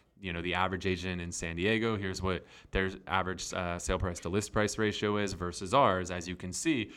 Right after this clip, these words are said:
you might be able to save yourself one percent on the commission going with, you know, average agent.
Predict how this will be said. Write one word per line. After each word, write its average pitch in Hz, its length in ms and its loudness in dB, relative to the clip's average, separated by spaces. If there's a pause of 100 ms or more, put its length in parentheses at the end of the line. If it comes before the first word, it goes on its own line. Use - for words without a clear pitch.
(220)
you 104 120 0
might 110 220 2
be 110 60 0
able 101 80 0
to 95 60 -4
save 107 280 2
yourself 95 440 0
one 95 240 -4
percent 92 460 -4
on 85 80 -4
the 82 80 -8
commission 104 480 -2
going 87 340 -2
with, 87 240 -2 (520)
you 95 100 -6
know, 85 200 -4
average 90 360 0
agent. 95 500 2